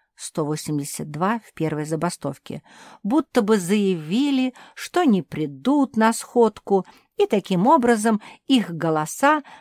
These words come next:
надо заранее считать в противной партии, то есть против забастовки.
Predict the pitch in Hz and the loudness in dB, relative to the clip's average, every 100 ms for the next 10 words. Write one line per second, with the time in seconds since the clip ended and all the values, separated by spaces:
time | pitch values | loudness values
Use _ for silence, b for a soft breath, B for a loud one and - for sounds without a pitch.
0 | B 175 262 254 202 196 180 190 175 151 | B 2 4 4 0 0 2 2 0 -2
1 | 147 - - 165 302 320 - b b - | -6 -8 -8 -2 0 0 -2 b b -4
2 | 403 427 - 175 147 147 147 135 - - | 0 0 0 -2 -2 -4 -6 -6 -6 -12
3 | 147 151 _ _ _ _ _ 190 185 190 | -10 -12 _ _ _ _ _ -4 -2 -4
4 | - _ - 247 165 - 156 147 160 - | -12 _ -6 -4 -4 -6 -10 -8 -8 -8
5 | 135 - _ 147 | -12 -12 _ -20